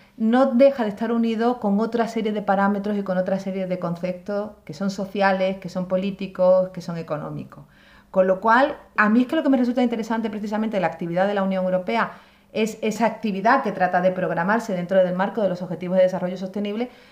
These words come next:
pero que también me parece interesante esa macroprogramación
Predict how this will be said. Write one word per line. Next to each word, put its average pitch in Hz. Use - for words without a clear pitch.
pero 196
que 185
también 180
me 226
parece 220
interesante 214
esa 214
macroprogramación 190